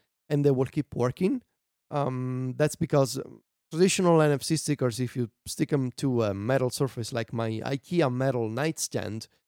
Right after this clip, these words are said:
it'll cr-, the, you know, the, the, the material will create an in-, sort of like an interference with the, uh, N F C chip, and you will not be able to scan them. But if you search for anti-metal N F C sticker on Amazon, you will see what I mean. They have,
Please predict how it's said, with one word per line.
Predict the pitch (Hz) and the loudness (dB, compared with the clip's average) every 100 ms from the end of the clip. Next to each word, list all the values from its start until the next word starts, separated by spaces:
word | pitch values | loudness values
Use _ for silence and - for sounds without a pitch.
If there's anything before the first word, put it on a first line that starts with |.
| _ _ _ - | _ _ _ 0
it'll | 170 170 - | 2 2 0
cr-, | 160 151 135 135 | -10 -10 -6 -4
the, | 135 139 | -4 -4
you | 151 | -2
know, | 139 | -2
the, | 120 110 - | -4 -14 -8
the, | 156 | -8
the | 127 | -4
material | 139 143 - 180 170 147 131 | -2 -2 2 4 6 4 2
will | 139 131 - | 0 -2 -4
create | 135 135 127 - | 0 2 0 -2
an | 131 127 | -6 -4
in-, | 120 110 _ | -6 -12 _
sort | - 135 | -4 -4
of | 117 | -2
like | 120 117 | -4 -4
an | |
interference | 113 110 127 117 110 104 110 | -6 -4 -4 -4 -6 -6 -8
with | - 117 | -6 -6
the, | 107 104 101 - - - | -4 -6 -8 -12 -20 -16
uh, | - - | -14 -8
N | 127 | -8
F | 123 | -8
C | - 160 | -2 -2
chip, | - 113 - - _ _ _ _ | -2 -8 -8 -20 _ _ _ _
and | 147 139 | 0 2
you | 131 | 4
will | 139 143 | 4 2
not | 131 | 2
be | |
able | 135 117 | -2 -2
to | - | -10
scan | - 131 113 101 | -8 -4 -4 -6
them. | 95 - _ _ | -10 -14 _ _
But | 151 | 0
if | 147 | 0
you | 147 | -2
search | - 175 - | 2 0 0
for | - 139 135 123 - _ - | 0 4 4 4 -2 _ -6
anti-metal | 143 156 143 135 135 123 120 - | -2 0 0 0 2 2 0 -2
N | 139 135 | -4 -4
F | - | -4
C | - 156 | -4 -2
sticker | - 139 127 113 - | -2 -2 0 -2 -2
on | 120 | -4
Amazon, | 117 113 104 95 - - _ | -2 -4 -4 -6 -8 -14 _
you | 135 | -4
will | 127 | -2
see | 147 120 | 0 0
what | 117 | 0
I | |
mean. | 110 117 127 127 | -2 -2 -4 -2
They | 120 | 0
have, | 113 | 0